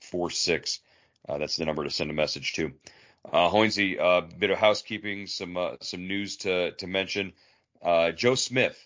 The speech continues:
uh, reliever who, uh, spent some time in Cleveland, uh, and, uh, you know, also in, in Houston, other places.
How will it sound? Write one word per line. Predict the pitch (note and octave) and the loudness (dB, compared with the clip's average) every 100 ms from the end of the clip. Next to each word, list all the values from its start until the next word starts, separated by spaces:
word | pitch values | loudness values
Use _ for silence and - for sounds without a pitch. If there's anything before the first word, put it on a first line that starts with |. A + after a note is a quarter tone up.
| - | -4
uh, | F2+ F2+ F2 E2 | 0 2 2 2
reliever | D#2+ D2 F2+ G2+ A2 G#2 G#2 | -2 -4 -2 0 0 0 0
who, | G2 F#2+ E2+ | 0 0 2
uh, | E2+ | 2
spent | E2 G#2 F#2+ | 2 -2 -2
some | F#2 D#2 | -6 -4
time | A2 G2+ F#2+ F#2 | 2 4 2 -2
in | G2 F#2 | -4 -4
Cleveland, | - B2 A#2 G#2+ A2 G2+ - _ _ _ - | -6 -4 -2 -2 -2 -4 -12 _ _ _ -2
uh, | E2 E2 | 0 0
and, | E2 E2 D#2 D#2+ E2+ E2+ E2 E2 - | -2 0 0 2 2 0 -2 -6 -4
uh, | D2 D2 - - | -2 -2 -4 -8
you | E2 E2 | -6 -2
know, | D2+ | 2
also | D#2+ D#2+ F#2 D#2+ | 2 2 2 2
in, | D#2+ C#2 | -2 -6
in | D#2 | -8
Houston, | D2+ G2 F#2 F#2+ E2+ | -2 -2 0 0 2
other | F2 | 2
places. | F#2 F2+ E2+ F2 - | 4 2 2 -2 -4